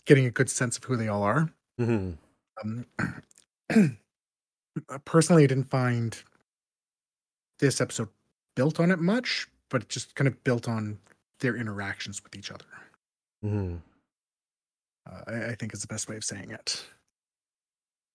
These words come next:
Speaker 1: Though some questions about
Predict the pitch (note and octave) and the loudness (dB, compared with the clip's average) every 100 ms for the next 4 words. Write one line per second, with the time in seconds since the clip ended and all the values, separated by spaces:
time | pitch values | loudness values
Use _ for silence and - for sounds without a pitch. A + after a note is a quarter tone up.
0 | _ _ - D#3 C#3+ - _ - _ _ | _ _ 10 10 10 2 _ -20 _ _
1 | _ - A2+ B2+ C#3+ D3 C#3+ - _ _ | _ -6 -4 -2 -2 -2 -4 -10 _ _
2 | _ _ _ _ _ - D3 D3+ C#3+ - | _ _ _ _ _ -4 0 0 -2 -6
3 | - D#3+ E3 E3 E3 D#3 E3 E3 | -4 0 2 0 -2 -2 -2 -2